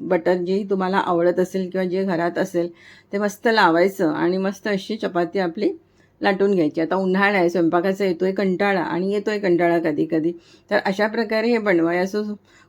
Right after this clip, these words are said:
खूप छान लागतं, टेस्टी आहे, हेल्दी आहेत, मसाले आहे, शिवाय मूग आहे, त्यामुळे पौष्टिक आहे, मुलांसाठी खूप छान फायदेशीर आहे, शिवाय तुम्ही मुलांच्या टिफिनमध्ये सुद्धा देऊ शकता.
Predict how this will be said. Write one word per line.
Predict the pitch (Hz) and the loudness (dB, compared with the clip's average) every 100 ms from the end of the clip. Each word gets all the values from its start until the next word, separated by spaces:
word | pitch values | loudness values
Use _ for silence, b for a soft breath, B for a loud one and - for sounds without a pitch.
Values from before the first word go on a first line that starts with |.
| - | -4
खूप | 247 233 | -2 0
छान | 247 202 | 0 2
लागतं, | 202 185 196 | 0 0 0
टेस्टी | 196 185 190 208 | 2 0 0 -2
आहे, | 202 | 0
हेल्दी | 214 190 196 | 0 0 0
आहेत, | 196 196 | 0 0
मसाले | 175 190 190 196 | -2 0 -2 0
आहे, | 190 | -2
शिवाय | 196 196 | 0 0
मूग | 190 185 220 190 | 0 0 -2 -2
आहे, | 165 b b - | -2 b b -4
त्यामुळे | 196 196 220 | 0 0 0
पौष्टिक | - 180 175 - 226 180 | 2 2 2 -4 -2 0
आहे, | 170 | 0
मुलांसाठी | 185 180 185 233 220 220 220 | 2 0 0 0 -2 -4 -2
खूप | 226 226 233 | -4 -4 -6
छान | 196 202 | -4 -2
फायदेशीर | 202 170 180 190 202 165 | -2 0 0 0 -2 -2
आहे, | 185 b b b b | -4 b b b b
शिवाय | - 208 196 | -2 0 0
तुम्ही | 202 208 | 0 0
मुलांच्या | 190 190 202 | 0 0 -2
टिफिनमध्ये | 214 196 196 196 180 226 | -2 0 0 0 0 0
सुद्धा | 196 175 320 - - - | -2 -2 -2 -4 -20 -6
देऊ | 190 175 | 2 4
शकता. | 165 - - | 4 -2 -10